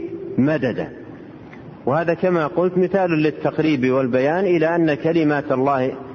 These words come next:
إلى أن كلمات الله تبارك وتعالى لا نهاية لها، فكلامه لا نهاية له،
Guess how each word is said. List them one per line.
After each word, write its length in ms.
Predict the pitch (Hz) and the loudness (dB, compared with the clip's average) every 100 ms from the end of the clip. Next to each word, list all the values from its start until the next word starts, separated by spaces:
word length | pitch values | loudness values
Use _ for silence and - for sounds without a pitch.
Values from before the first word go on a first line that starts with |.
| - | -4
إلى 180 | 131 147 | 0 2
أن 160 | 156 135 | 2 2
كلمات 540 | 143 139 135 151 143 | 2 2 2 0 0
الله 320 | 131 139 131 | 0 2 2
تبارك 500 | 120 123 139 139 123 | 0 0 0 0 0
وتعالى 600 | 123 117 120 127 170 190 180 - - - - - - - | 0 0 0 0 0 0 -4 -10 -16 -16 -16 -18 -8 -2
لا 220 | 135 165 | 0 2
نهاية 540 | 143 135 131 113 - | 2 2 0 0 -2
لها، 280 | 110 95 82 - - - - - - - - - - - - - - - - | -2 -2 -6 -10 -16 -16 -18 -18 -20 -20 -18 -18 -18 -18 -18 -18 -18 -10 -4
فكلامه 680 | 131 147 156 180 175 160 | 0 2 2 2 2 2
لا 160 | 151 156 | 2 2
نهاية 480 | 139 143 135 120 131 | 2 2 0 0 0
له، 200 | 156 | 0